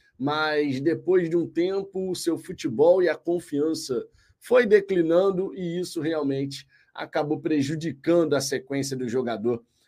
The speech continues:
com a nossa camisa. Sejam todos bem-vindos.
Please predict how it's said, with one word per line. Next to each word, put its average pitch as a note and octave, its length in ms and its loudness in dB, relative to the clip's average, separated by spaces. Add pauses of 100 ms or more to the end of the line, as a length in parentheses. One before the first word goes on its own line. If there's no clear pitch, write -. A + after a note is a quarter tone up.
(120)
com D#3 160 4
a D3+ 80 2
nossa D3 320 0
camisa. A#2+ 500 -4 (560)
Sejam B3 480 2
todos F#3+ 300 2
bem-vindos. E3+ 1040 -2